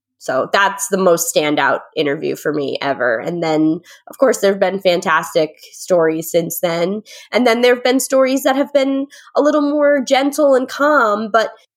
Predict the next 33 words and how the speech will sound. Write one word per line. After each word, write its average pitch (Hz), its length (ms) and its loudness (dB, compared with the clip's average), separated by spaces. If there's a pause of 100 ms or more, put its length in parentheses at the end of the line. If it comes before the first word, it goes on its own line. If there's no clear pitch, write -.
(200)
just 254 240 0
because 269 340 0
somebody, 226 300 0
you 220 240 -2
know, 185 480 0
isn't 208 380 2 (180)
sleeping 233 480 -4
with 208 120 0
someone 208 300 -2
or 165 320 -2
doing 220 300 -4
drugs 202 320 0
or 190 60 -2
something, 190 540 -2 (180)
they 226 300 2
still 302 300 -2
have 285 140 2
a 254 60 -2
wild 233 340 2
experience. 226 640 0
And 185 180 -2
that 185 160 2
doesn't 214 260 2
mean 202 140 0
that 190 140 -2
their 185 120 2
story 185 280 2
shouldn't 190 300 -2
be 175 120 -4
told, 180 480 4
because 170 320 -2
it's 165 200 -8
not 170 400 2